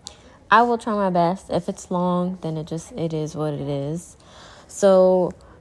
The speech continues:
the main reason why I've been taking a break, um, is just because I've really just been staying in my own lane. I've been, you know, working, school started back, so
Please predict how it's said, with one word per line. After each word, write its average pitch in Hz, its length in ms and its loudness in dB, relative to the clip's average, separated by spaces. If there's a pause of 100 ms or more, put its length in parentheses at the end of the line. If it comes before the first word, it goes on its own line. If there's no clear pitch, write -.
(500)
the 185 240 4
main 185 540 2
reason 165 640 -2
why 147 840 -2
I've 143 200 -4
been 143 140 -6
taking 147 320 -6
a 143 60 -6
break, 143 540 -4 (320)
um, - 440 -8 (480)
is 208 280 0
just 190 200 -6
because 151 840 -4
I've 147 340 -4 (260)
really 156 260 -2
just 156 260 -10
been 151 100 -6
staying 151 320 -8
in 147 80 -6
my 143 120 -8
own 143 200 -8
lane. 143 420 -6 (500)
I've 160 200 -4
been, 147 540 -6 (440)
you 165 120 -4
know, 143 120 -2
working, 170 760 -2
school 165 340 -4
started 156 380 -6
back, 143 340 -6
so 143 380 -2